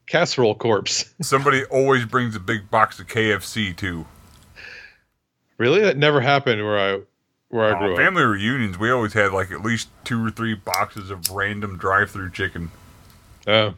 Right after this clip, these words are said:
Speaker 1: no. Pe-, people took shit seriously in Iowa when you had a potluck.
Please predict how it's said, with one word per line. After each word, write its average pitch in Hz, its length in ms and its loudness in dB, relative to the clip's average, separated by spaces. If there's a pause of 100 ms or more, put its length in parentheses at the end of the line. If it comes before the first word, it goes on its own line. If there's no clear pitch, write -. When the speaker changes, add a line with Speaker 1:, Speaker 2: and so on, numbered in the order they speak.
(120)
Speaker 1:
no. 98 320 0 (840)
Pe-, 127 180 2 (340)
people 139 240 2
took 135 180 4
shit - 220 0
seriously 127 340 4
in 107 60 2
Iowa 98 340 2
when 98 160 -4
you 104 100 -2
had 101 140 2
a - 40 -12
potluck. 90 520 0